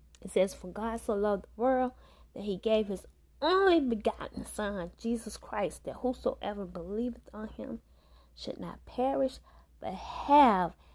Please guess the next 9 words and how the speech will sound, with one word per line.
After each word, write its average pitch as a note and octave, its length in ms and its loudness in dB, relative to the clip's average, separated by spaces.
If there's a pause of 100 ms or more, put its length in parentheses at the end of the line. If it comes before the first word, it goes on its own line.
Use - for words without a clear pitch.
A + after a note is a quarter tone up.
(420)
everlasting B3 1600 8
life." G3+ 480 -6 (1500)
God A#3 500 8 (420)
so G#3 140 8
loved A#3+ 480 6
the D4+ 80 2
world G#3+ 220 -6 (640)
that F#3 120 -10
he G3 220 -10